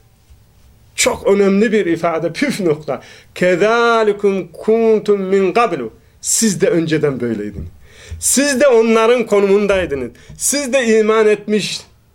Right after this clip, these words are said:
değildiniz önceden. Daha önceden öyleydiniz.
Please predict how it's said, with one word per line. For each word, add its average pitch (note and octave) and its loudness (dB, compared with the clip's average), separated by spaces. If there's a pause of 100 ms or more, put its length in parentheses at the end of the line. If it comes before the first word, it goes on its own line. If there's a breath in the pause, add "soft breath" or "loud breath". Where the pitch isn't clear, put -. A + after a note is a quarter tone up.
(140)
değildiniz B3+ 2
önceden. B2 -2 (320 loud breath)
Daha C4+ 2
önceden G#3+ 0
öyleydiniz. A#3+ -2